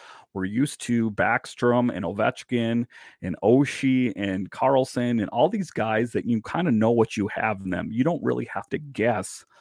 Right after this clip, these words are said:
what kind of production you're going to get from them game in and game out. But there's been some new players that have been inserted. See Dylan Strome, Sonny Milano,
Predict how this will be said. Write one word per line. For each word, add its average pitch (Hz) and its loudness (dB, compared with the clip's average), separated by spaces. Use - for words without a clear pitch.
what 107 2
kind 180 0
of - -8
production 107 -4
you're 107 0
going 107 0
to - -6
get 98 -2
from 101 -4
them 98 -2
game 117 0
in 104 0
and 95 -8
game 101 -2
out. 95 -6
But 101 2
there's 101 0
been 104 0
some 90 -4
new 110 2
players 113 0
that 104 0
have 101 -2
been 101 0
inserted. 131 4
See 92 -8
Dylan 107 2
Strome, 113 2
Sonny 101 0
Milano, 120 4